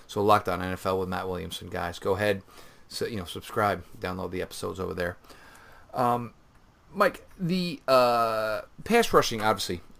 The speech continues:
for the Eagles is fantastic. And this is the one thing we haven't yet seen with Joel Bitonio going out to left tackle, which was the right move. It should have been the move the day the draft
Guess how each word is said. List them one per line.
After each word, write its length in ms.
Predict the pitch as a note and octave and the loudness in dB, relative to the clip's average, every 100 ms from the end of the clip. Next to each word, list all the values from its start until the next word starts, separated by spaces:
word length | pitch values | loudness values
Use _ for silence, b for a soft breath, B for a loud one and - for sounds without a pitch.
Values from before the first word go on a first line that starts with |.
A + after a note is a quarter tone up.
| - | -2
for 120 | A#2 | -2
the 160 | A#2+ | 0
Eagles 320 | A#2 F#2+ F2 - - | -2 0 -4 -8 -6
is 140 | G#2+ | -6
fantastic. 640 | - F#2+ E2+ G#2+ G2+ - F2 - b b b b - | -2 -4 -2 0 0 -2 -8 -12 b b b b -2
And 120 | C#3 | 0
this 120 | E3 | 2
is 60 | G#3 | 0
the 80 | |
one 200 | F#3+ F#3 | 0 0
thing 180 | E3 E3+ | 2 0
we 120 | C#3+ | 2
haven't 440 | A#2 C3+ C3 A#2 A#2 | 2 4 2 0 0
yet 160 | A2 - - | 0 0 -8
seen 640 | - - - B2+ G#2+ G2 F#2 | -4 -4 -2 -2 -2 -4 -4
with 160 | A2 - | -6 2
Joel 240 | B2 A#2 | 6 6
Bitonio 440 | G#2 A2+ G#2+ G2+ F#2+ | 6 -2 0 0 0
going 180 | G2 | -2
out 160 | G2 F#2 | -2 -4
to 60 | F#2 | -4
left 200 | F2+ - | -4 -2
tackle, 360 | E2+ E2+ D#2+ - b b b | -4 -4 -10 -12 b b b
which 200 | D3+ D#3+ | -2 0
was 140 | G3 C3 | 0 0
the 100 | A#2 | 2
right 220 | C3 C#3+ | 2 2
move. 400 | A#2 B2 A#2+ - | 0 0 -2 -6
It 120 | A#2 | -8
should 220 | - C#3 C3+ | -2 0 4
have 60 | |
been 140 | C3 B2 | 4 2
the 60 | |
move 340 | A2 A#2+ A#2 G2 | 2 0 0 -2
the 100 | G2+ | -4
day 340 | F2 G#2 A#2 | 2 2 2
the 160 | G#2+ G2+ | -2 -4
draft 420 | G2+ G2+ G2 | 2 2 2